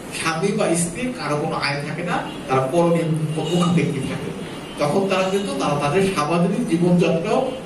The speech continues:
করতে পারে না। কিন্তু যখন বাল্য বিবাহ না হয়ে যদি আমাদের, মানে, উপযুক্ত বয়সে আমরা বিয়ে করি, তাহলে আমাদের অর্থনৈতিকভাবে আমরা যখন আয় করব, অর্থনৈতিকভাবে যখন আমরা স্বাবলম্বী হব, তখন আমাদের পরিবারটা সুন্দর হবে, আমরাও কিন্তু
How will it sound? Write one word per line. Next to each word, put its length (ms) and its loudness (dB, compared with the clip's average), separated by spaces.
করতে 240 4
পারে 260 0
না। 200 -8
কিন্তু 200 2
যখন 320 2
বাল্য 240 2
বিবাহ 360 4
না 160 0
হয়ে 320 4
যদি 360 -2
আমাদের, 460 2
মানে, 220 -4
উপযুক্ত 460 2
বয়সে 480 2
আমরা 340 -2
বিয়ে 280 4
করি, 340 4
তাহলে 280 2
আমাদের 380 0
অর্থনৈতিকভাবে 840 4
আমরা 260 -2
যখন 240 -2
আয় 200 -2
করব, 440 2
অর্থনৈতিকভাবে 580 4
যখন 260 0
আমরা 220 -4
স্বাবলম্বী 540 4
হব, 380 2
তখন 220 -2
আমাদের 280 0
পরিবারটা 440 4
সুন্দর 340 4
হবে, 240 2
আমরাও 360 2
কিন্তু 340 0